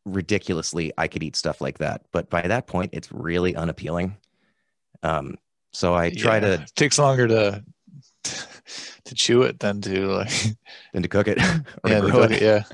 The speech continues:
Speaker 2: Yeah, yeah. <laughs> Than to grow it,
Speaker 1: This
Speaker 2: yeah.
Speaker 1: celery is taking longer to chew than to, yeah. Well, actually, that's what I find with, like, carrots. Uh, I've nev-, I don't, some people like raw baby carrots. I can't do it. Um,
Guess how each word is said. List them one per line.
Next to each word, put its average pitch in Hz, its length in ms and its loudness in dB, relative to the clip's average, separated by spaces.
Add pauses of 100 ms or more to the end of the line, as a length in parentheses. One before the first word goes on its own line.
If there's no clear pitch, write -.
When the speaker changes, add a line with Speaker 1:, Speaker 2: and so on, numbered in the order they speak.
Speaker 2:
Yeah, 127 380 4
yeah. 123 140 2
<laughs> 160 220 2
Than 190 200 2
to 147 60 -2
grow 151 260 0
it, - 80 0
Speaker 1:
This 139 140 2
Speaker 2:
yeah. 156 60 0
Speaker 1:
celery 139 580 2
is 113 140 0
taking 143 240 -4
longer 135 260 2
to 120 80 -8
chew 143 220 -4
than 123 180 -2
to, 107 120 -6 (280)
yeah. 113 180 -2 (560)
Well, 143 80 4
actually, 139 200 2
that's 135 180 4
what 139 100 6
I 120 60 6
find 110 260 2
with, 90 120 0
like, 82 260 -2
carrots. - 800 -8 (120)
Uh, 78 280 -6 (340)
I've 80 160 -8
nev-, - 220 -12
I 85 80 -2
don't, 90 120 -4 (420)
some - 220 -12
people 101 220 -2
like 104 260 -2 (240)
raw 107 200 2
baby 104 240 -6
carrots. 107 400 -6
I 90 200 -2 (1000)
can't 92 220 -8
do 87 140 -2
it. - 140 -8 (800)
Um, 78 360 -2